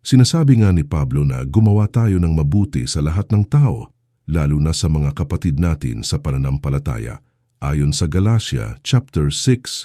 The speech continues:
verse ten. Inutos din ni Jesus na tulungan natin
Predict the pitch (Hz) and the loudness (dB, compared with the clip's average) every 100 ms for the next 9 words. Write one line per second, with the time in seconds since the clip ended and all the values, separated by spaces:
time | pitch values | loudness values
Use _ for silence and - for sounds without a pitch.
0 | - 67 65 - - 123 76 50 - _ | -10 -6 -4 -6 -2 0 0 -4 -14 _
1 | _ _ _ _ _ _ - 127 196 202 | _ _ _ _ _ _ 2 4 4 2
2 | 143 139 127 117 107 98 82 - 98 120 | 4 6 6 6 4 0 0 0 0 4
3 | 113 110 101 82 71 71 60 | 4 4 4 2 0 -4 -6